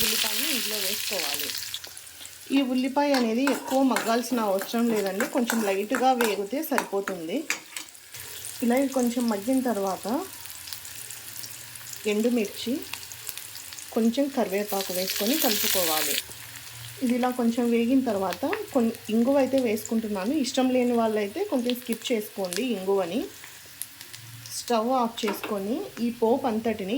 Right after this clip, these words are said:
ఇప్పుడు మనము ఈ పచ్చళ్ళలోకి వేసుకొని కలుపుకోవాలి. ఇంతే అండి,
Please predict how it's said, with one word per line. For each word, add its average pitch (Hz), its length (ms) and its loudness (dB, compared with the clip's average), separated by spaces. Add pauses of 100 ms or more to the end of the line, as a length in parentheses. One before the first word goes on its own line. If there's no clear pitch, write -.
ఇప్పుడు 220 260 -2
మనము 196 280 -2 (220)
ఈ 233 120 0
పచ్చళ్ళలోకి 220 680 -2
వేసుకొని 226 480 -2
కలుపుకోవాలి. 180 720 0 (2000)
ఇంతే 226 320 6
అండి, 220 280 4